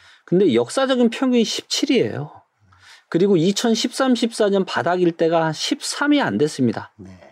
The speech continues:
Speaker 1: 네. 그렇다는 얘기는 십삼이면 지금 이십사니까 지금보다 거의 반토막 나야 되거든요. 그래야 소득 대비해서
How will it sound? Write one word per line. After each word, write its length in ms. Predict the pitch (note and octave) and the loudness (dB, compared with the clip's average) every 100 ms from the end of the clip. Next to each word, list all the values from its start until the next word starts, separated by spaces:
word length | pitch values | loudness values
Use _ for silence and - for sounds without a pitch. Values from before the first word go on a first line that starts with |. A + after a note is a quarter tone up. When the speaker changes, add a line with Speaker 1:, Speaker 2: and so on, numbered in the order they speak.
| - | -12
Speaker 1:
네. 260 | F#2+ F#2 - _ _ - - _ | -10 -10 -14 _ _ -20 -20 _
그렇다는 500 | - A#3+ A#3+ A#3+ A3 | 0 0 2 2 4
얘기는 220 | F#3+ E3 | 4 4
십삼이면 800 | F3+ C4+ - C#4 B3+ A3+ G#3+ G#3 | 2 -2 -2 0 4 4 6 4
지금 240 | - E3 D3 | 4 4 4
이십사니까 1900 | E3+ G#3+ A3+ F3 - _ _ _ - - B3 B3 A#3 G2+ F#2 A#2+ A2+ F#2+ _ _ _ _ _ _ - | 2 4 4 2 -2 _ _ _ -8 -2 2 2 2 -2 0 0 -2 -6 _ _ _ _ _ _ -8
지금보다 500 | - G3+ B3+ B3 A#3 | -2 2 4 4 2
거의 800 | - C3 D3+ D#3+ D3+ C#3 A2 - _ _ _ _ _ _ _ | 0 0 4 6 6 4 2 -4 _ _ _ _ _ _ _
반토막 520 | - - F#3+ - C#4 F#3+ | -8 -4 -2 2 2 4
나야 180 | A2+ | 2
되거든요. 640 | A2 G#2 F#2+ F#2+ E3+ D3 F2+ - | 2 0 0 -2 -2 -4 -6 -2
그래야 280 | G#3 B3 | 0 2
소득 360 | A#3 C#4 C4 B3 | 0 0 -2 0
대비해서 420 | A#3 G#3 G3 G3 | 0 2 2 0